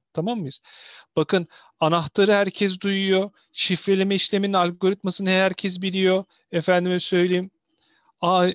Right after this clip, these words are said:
C'yi herkes duyuyor, şifrelenmiş halini duyuyor. Ama ve lakin kesinlikle ve katiyen şeyi elde edemiyor. C'den M'yi elde edemiyor. Tamam mıyız? Public key'in özellikleri ne?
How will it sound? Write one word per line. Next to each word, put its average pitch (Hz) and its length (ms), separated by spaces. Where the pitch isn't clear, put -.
C'yi 175 440
herkes 196 440
duyuyor, 185 240
şifrelenmiş 185 680
halini 185 420
duyuyor. 185 400
Ama 208 420
ve 185 180
lakin 175 440
kesinlikle 202 560
ve 180 80
katiyen 190 720
şeyi 202 320
elde 185 320
edemiyor. 180 360
C'den 170 420
M'yi 180 240
elde 175 260
edemiyor. 156 420
Tamam 226 260
mıyız? 151 240
Public 190 320
key'in 196 280
özellikleri 185 760
ne? 214 260